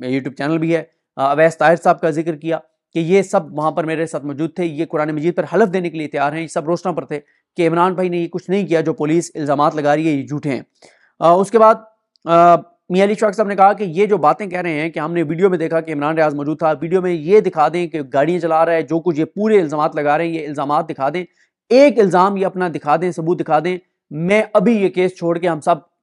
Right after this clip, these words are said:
कमरा अदालत से बाहर चले जाएंगे, आप इमरान रियाज को रखें जेल में, आप रखें इसको थानों में, हम बिल्कुल इमरान रियाज के पीछे नहीं आएंगे, आप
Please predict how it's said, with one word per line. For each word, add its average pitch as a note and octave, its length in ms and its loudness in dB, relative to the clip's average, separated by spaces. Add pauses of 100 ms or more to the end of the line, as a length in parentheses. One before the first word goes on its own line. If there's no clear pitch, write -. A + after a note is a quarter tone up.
कमरा F3 200 4
अदालत D#3+ 280 4
से D3 60 -6
बाहर D#3 180 2
चले D#3+ 220 -2
जाएंगे, D#3 320 -6 (100)
आप F3 260 4
इमरान D#3 300 -2
रियाज D3 260 0
को D3 100 -10
रखें D3+ 280 -2
जेल E3 220 -2
में, E3 160 -4 (320)
आप D#3+ 200 4
रखें F3 220 2
इसको F#3 180 -2
थानों E3 300 -2
में, E3 140 -4
हम D#3 360 -4
बिल्कुल B3 280 2
इमरान F3 220 2
रियाज D#3+ 200 2
के D#3 80 -12
पीछे D3+ 200 -8
नहीं E3 120 -4
आएंगे, E3+ 260 -4
आप - 400 0